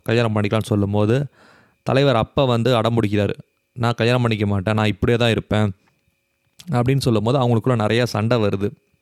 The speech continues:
அவ-, ஒரு கட்டத்துக்கு மேல என்ன ஆகுது, விக்-, அஃப்தப் என்ன பண்றான், அவளை கழுத்தை நெரிச்சு கொன்னுடுறான். யாரை? உயிருக்கு உயிரா பழகுன லவ்வரை கழுத்தை நெரிச்சு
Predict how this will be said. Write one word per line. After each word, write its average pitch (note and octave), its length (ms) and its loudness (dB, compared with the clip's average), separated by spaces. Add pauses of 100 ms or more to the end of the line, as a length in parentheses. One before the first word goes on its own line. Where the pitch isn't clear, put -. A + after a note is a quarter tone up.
(760)
அவ-, B2 200 0
ஒரு C#3+ 200 2
கட்டத்துக்கு D3 400 0
மேல B2+ 120 2
என்ன B2+ 200 0
ஆகுது, A#2+ 500 0 (580)
விக்-, B2+ 220 -4 (760)
அஃப்தப் D3 340 -2
என்ன C3+ 260 2
பண்றான், A2 540 0 (960)
அவளை A2+ 260 0
கழுத்தை C3 380 -2
நெரிச்சு B2 300 0
கொன்னுடுறான். A2 460 -2 (1300)
யாரை? B2 480 0 (500)
உயிருக்கு B2 500 0
உயிரா B2 200 2 (160)
பழகுன A2 300 0
லவ்வரை A2 680 2 (440)
கழுத்தை C#3 420 0
நெரிச்சு A#2+ 360 0